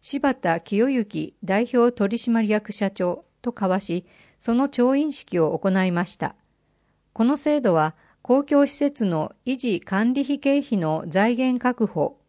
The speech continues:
及び持続可能な施設運営を目的として、公共施設に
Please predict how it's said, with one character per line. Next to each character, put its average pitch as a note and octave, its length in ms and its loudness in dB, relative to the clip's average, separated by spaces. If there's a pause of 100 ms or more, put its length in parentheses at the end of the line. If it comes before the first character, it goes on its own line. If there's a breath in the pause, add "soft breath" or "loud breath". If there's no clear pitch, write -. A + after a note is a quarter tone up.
(160)
及 A3+ 240 2
び G#3+ 280 -2 (260 soft breath)
持 F#3 140 -2
続 C#4+ 320 0
可 C4+ 160 0
能 B3 240 2
な A3 240 2
施 G#3+ 160 -4
設 B3+ 260 2
運 C#4 340 2
営 G3 140 4
を D#3 100 2
目 D#3 220 -2
的 G#3 240 -4
と F#3 140 0
し F#3 100 -8
て、 F3 260 0 (280 soft breath)
公 C4 180 4
共 C4+ 260 2
施 - 120 -6
設 C#4 260 0
に F3+ 300 0